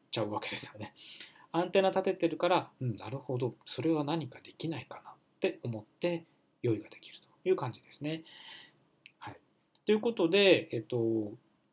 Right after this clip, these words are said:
今日ちょっとね、三つ、えっと、お話ししましたよね。えー、もう一回復習すると、お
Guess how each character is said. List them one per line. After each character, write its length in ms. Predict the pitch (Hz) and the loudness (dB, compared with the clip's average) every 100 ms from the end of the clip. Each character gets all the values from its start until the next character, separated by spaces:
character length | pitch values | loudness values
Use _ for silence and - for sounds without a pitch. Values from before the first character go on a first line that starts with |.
| _ _ - | _ _ 0
今 120 | 139 | 0
日 60 | 110 | 0
ち 80 | - | -4
ょ 20 | |
っ 20 | |
と 80 | 127 | -8
ね、 200 | - - _ | -12 -20 _
三 240 | 139 143 - _ _ | 0 0 -2 _ _
つ、 440 | - 170 170 165 160 - | -2 4 8 8 4 -4
え 300 | 131 131 127 | -4 -2 -2
っ 40 | 127 _ | -4 _
と、 100 | - 127 123 113 - - | -2 0 0 -2 -10 -20
お 60 | - | -8
話 340 | 123 117 - | -6 -4 -4
し 60 | 104 | -4
し 80 | 113 | -6
ま 120 | 107 | -8
し 80 | - | -10
た 80 | |
よ 80 | 98 | -8
ね。 260 | 131 202 - _ _ | -4 -4 -4 _ _
え 100 | - | -10
ー、 20 | 107 | -6
も 100 | 123 | -4
う 20 | |
一 40 | |
回 100 | 117 | -4
復 180 | 110 110 | -4 -6
習 180 | - 104 | -8 -10
す 160 | - | -12
る 100 | 95 104 | -18 0
と、 140 | 214 | 4
お 140 | 139 | 4